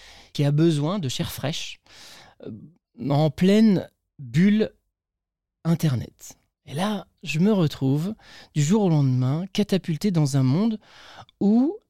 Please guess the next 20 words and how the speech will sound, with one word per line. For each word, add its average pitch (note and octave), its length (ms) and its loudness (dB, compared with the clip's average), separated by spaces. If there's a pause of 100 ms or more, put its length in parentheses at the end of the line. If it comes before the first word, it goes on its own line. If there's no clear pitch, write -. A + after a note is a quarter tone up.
(100)
eh D#3 80 -2
ben, D3+ 440 4
j'ai D3 220 0
un D3 80 6
budget C3+ 440 0 (160)
que C#3 100 2
me B2 120 4
confient D3 380 -2
des A#2 220 0
annonceurs. C3+ 600 0 (340)
Et C#3 40 -4
ce G#3+ 140 -2
budget, F#3 400 0
bah, C3+ 260 2
mon C3 220 4
job, F3+ 220 2
c'est - 200 -6
de D3+ 120 0
le C#3+ 60 -2
dépenser. D#3+ 580 0